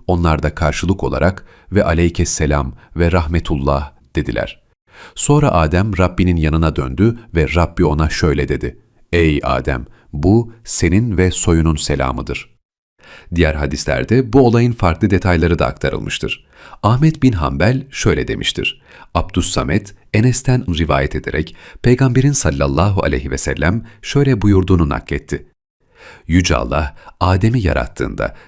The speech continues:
dilediği bir süre boyunca onu ruhsuz halde bıraktı. İblis, o ruhsuz bedenin etrafında dolaşmaya başladı. İçinin boş olduğunu görünce onun hiçbir şeye sahip olmayan ve hiçbir şeye gücü yetmeyen bir varlık olduğunu anladı.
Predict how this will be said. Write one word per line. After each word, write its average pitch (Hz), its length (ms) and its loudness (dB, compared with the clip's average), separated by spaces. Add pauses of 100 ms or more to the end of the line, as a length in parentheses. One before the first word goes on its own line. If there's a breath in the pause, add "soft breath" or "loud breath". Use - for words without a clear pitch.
(120)
dilediği 127 440 4
bir 104 140 4
süre 92 320 2
boyunca 82 540 2
onu 82 240 2
ruhsuz 87 440 0
halde 82 340 0
bıraktı. - 440 -8 (300)
İblis, 80 460 -2 (240 loud breath)
o 87 160 2
ruhsuz 92 440 0
bedenin 95 340 4
etrafında 87 600 0
dolaşmaya 71 540 -2
başladı. 64 440 -6 (460 loud breath)
İçinin 135 420 2
boş 104 220 2
olduğunu 82 380 2
görünce 65 520 -4 (240 loud breath)
onun 123 280 2
hiçbir 110 380 0
şeye 104 240 2
sahip 82 420 0
olmayan 67 440 -2 (260 loud breath)
ve 87 180 2
hiçbir 123 320 -2
şeye 107 240 2
gücü 90 300 -2
yetmeyen 101 520 2
bir 95 180 2
varlık 82 360 0
olduğunu 87 360 2
anladı. 62 460 -6